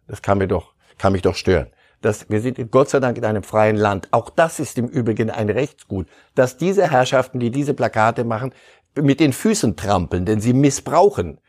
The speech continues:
die Meinungsfreiheit, die wir zum Glück in diesem Lande haben. Also,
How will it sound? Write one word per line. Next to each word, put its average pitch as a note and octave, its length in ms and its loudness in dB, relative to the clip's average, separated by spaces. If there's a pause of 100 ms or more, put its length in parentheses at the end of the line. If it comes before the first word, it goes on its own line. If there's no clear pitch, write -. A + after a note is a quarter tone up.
(320)
die A2+ 80 -4
Meinungsfreiheit, G2+ 880 0
die G#2 140 -2
wir G2+ 100 0
zum G2+ 160 -4
Glück C3 240 0
in G#2+ 120 -4
diesem A2 260 -2
Lande G#2 300 -2
haben. D#2 280 -4 (500)
Also, G2+ 320 2